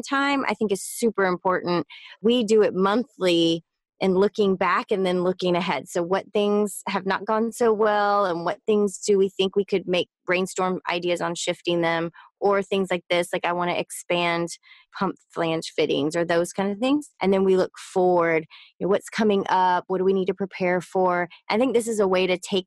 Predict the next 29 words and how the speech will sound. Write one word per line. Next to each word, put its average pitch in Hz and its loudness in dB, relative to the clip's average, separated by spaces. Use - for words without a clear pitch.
that 190 0
mindset 170 -2
of, 160 -2
"I'm 170 0
running 170 0
a 165 -2
business," 175 0
seriously. 269 0
And 190 2
even 262 2
if 440 0
you're 254 2
on 196 0
your 226 2
own, 302 -2
you 208 0
can 254 0
have, 196 -2
"I'm 175 -4
gonna 240 -2
sit - -4
down 254 0
with 208 0
myself 262 0
and 190 0
I'm 190 -2
gonna 196 0
do 185 0
this 175 -2